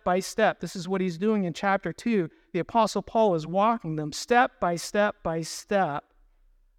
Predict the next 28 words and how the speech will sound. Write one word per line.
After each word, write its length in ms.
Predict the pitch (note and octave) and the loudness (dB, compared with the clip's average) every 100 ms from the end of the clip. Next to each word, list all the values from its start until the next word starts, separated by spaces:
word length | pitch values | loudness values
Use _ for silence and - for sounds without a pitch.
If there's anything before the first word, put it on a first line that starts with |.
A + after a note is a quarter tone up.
| _ _ _ _ _ _ _ _ - | _ _ _ _ _ _ _ _ -6
through 180 | G#3+ | -2
what 280 | F#3 G3 E3 | 4 4 2
God 360 | F#3 F3+ G#3 G#3+ | 4 4 6 2
has 460 | - G3+ F#3 E3+ | 0 0 0 -2
done, 400 | - G#3 F#3 E3+ - | -2 0 0 -2 -2
his 280 | F#3 F#3 | -2 -2
works 600 | F3 D#3 F3 G#3+ B3 - - | -4 -2 2 2 2 -4 -4
of 400 | F#3+ F#3+ F#3+ F3 | 0 2 0 -4
grace 540 | E3 F3+ E3+ E3 - | -2 0 0 0 -6
in 220 | - D#3+ D#3 | -8 -6 -4
their 180 | D#3 D#3 | -2 -4
lives. 760 | D#3 D#3 D#3 C3 - - - _ _ _ _ _ - - | -4 -2 -2 -4 -8 -18 -20 _ _ _ _ _ -10 -2
And 120 | F3+ | 2
brothers 280 | G3+ G#3+ F#3 | 4 4 2
and 100 | F#3 | -2
sisters, 300 | G3+ F#3+ F3+ | -4 -2 0
I 80 | F3 | 0
think 180 | G#3+ | 0
it's 140 | F#3+ - | -2 0
a 80 | D#3 | -2
help 420 | - G#3 C#4+ D4+ | 0 2 2 0
for 180 | - C#3+ | -6 -6
us 140 | C#3 | -4
sometimes 520 | F3 E3 F#3 F3 - | -6 -6 -4 -4 -6
to 120 | F#3+ | -8
stop 540 | F3+ - A#3 A3 G#3+ - | -8 -2 4 4 4 0
and 120 | F#3+ | -4
consider 720 | G#3 G3 - B3 G#3 D3+ D3 | -4 -4 2 4 4 0 -6